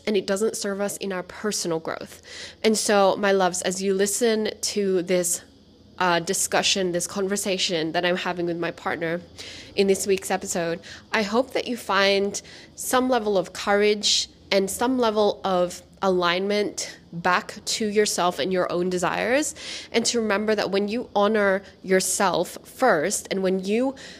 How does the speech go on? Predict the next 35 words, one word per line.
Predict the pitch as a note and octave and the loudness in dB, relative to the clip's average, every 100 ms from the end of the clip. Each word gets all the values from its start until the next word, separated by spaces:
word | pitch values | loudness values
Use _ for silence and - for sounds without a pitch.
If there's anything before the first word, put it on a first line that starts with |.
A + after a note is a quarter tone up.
| - - | -12 0
um, | F#3+ E3 F3 | 2 2 0
treat | - D4 D#4+ C#4 | -2 0 0 2
yourself | A#3+ A3 F3+ F#3+ | 0 0 0 0
with | F#3+ | 0
integrity | F#3 - G3+ A#3 A#3 | 0 -2 -2 0 0
and | F#3 F#3 | -2 -2
dignity, | G3 C4 C4 G3+ F3 F3 - - - - - - - - - A3 | -2 0 0 2 2 2 -2 -18 -20 -20 -20 -20 -20 -20 -4 0
and | A3 | 2
you | A3+ | 0
validate | G3 G3+ D4 D4+ G#3+ G#3+ | 4 6 6 4 2 2
your | G3 - | 0 0
own | G3 A#3 C#4+ B3+ A3 - F3+ | 2 4 4 2 -2 -8 0
desires | G3 F#3 E3+ E3+ E3+ | 2 4 4 4 2
and | F3+ E3+ | 0 -4
callings | - F3 F3 F3 | -2 0 0 -2
in | F3+ E3 | -4 -4
life, | E3 F#3+ B3 - - - - - - - - | -2 0 0 -2 -12 -14 -14 -14 -16 -20 0
there | A#3 A#3 | 8 8
is | B3 | 8
no | A#3+ A3+ | 4 4
reason | G3+ A3+ A3+ | 2 2 2
why | G3+ F3+ | 2 2
those | F3+ F#3 | 2 2
who | G3 | -2
love | F3+ F3 F3+ | 0 0 0
you | F#3 | -4
wouldn't. | E3+ F3+ E3 - - - - - - | 0 2 2 -2 -8 -10 -12 -6 2
And | G#3 G3+ - | 4 4 0
yes, | G3 G3+ G#3+ | 0 2 2
it's | - - | 0 0
gonna | G#3+ G#3 | -2 -2
come | - G3+ G3 - | -2 0 0 -2
with | F#3 F#3 F3+ F#3 F#3+ - | 2 4 2 0 -10 -14
hard | - G3 F#3+ | 0 2 2
conversations, | - A3 A3 A3 G3+ F#3 - F3+ F3+ F#3+ | 0 0 0 0 0 0 0 0 0 -2